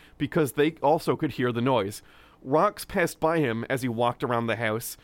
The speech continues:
and, uh, one went through a bedroom window. He went inside and saw Minnie, the noise still happening outside,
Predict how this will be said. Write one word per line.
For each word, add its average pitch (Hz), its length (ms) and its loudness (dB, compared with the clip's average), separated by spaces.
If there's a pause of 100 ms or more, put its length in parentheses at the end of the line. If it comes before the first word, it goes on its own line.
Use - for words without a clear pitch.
(420)
and, 127 340 0
uh, 113 340 4
one 151 380 2
went 170 160 2
through 147 240 2
a - 20 -2
bedroom 123 380 0
window. 117 400 0 (200)
He 180 140 0
went 180 220 2
inside 185 440 2
and 143 120 0
saw 156 240 2
Minnie, 127 400 2 (520)
the 139 100 0
noise 139 320 4
still 151 200 0
happening 139 500 0
outside, 120 640 0